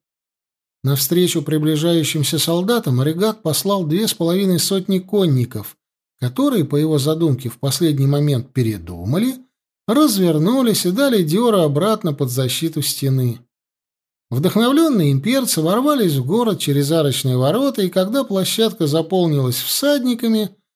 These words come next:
орки с гоблинами завалили единственный путь к отступлению бочками и камнями. На стену Оригат меня не пустил,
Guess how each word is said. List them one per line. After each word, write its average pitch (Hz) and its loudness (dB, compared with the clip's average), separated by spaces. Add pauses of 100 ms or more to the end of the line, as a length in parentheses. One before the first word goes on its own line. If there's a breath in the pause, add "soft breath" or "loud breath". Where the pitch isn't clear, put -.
(320)
орки 311 2
с 135 -2
гоблинами 208 2
завалили 185 2
единственный 147 0
путь 214 -4
к - -6
отступлению 165 0
бочками 135 -2
и - -4
камнями. 139 -2 (960)
На 151 2
стену 202 0
Оригат 185 0
меня 196 2
не 190 0
пустил, 214 -4